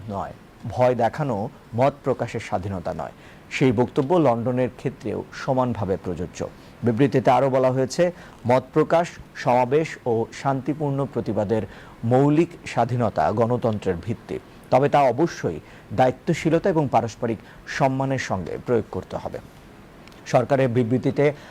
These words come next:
আরও উল্লেখ করা হয়, কূটনৈতিক গাড়িতে হামলা চালানো এবং তার চলাচল ব্যাহত করার চেষ্টা কেবল বেপরোয়া কাজ নয়, বরং তা জাতিগুলোর মধ্যে সংলাপ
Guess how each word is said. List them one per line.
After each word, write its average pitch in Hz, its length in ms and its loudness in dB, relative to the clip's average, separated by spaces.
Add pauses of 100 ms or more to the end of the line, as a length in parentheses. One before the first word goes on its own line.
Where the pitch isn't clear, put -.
(120)
আরও 135 300 4
উল্লেখ 135 280 4 (140)
করা 85 200 2
হয়, 151 220 2 (680)
কূটনৈতিক 190 500 2 (180)
গাড়িতে 147 340 4
হামলা 127 300 2
চালানো 123 360 2
এবং 139 300 0 (140)
তার 131 360 2
চলাচল 143 460 2
ব্যাহত 113 400 -2
করার 110 340 -2
চেষ্টা 107 420 -4
কেবল 113 420 -2
বেপরোয়া 123 480 0
কাজ 92 440 -6
নয়, 139 200 0
বরং 139 360 2 (400)
তা 123 320 2 (140)
জাতিগুলোর 151 680 2
মধ্যে 110 420 -2
সংলাপ 127 500 -2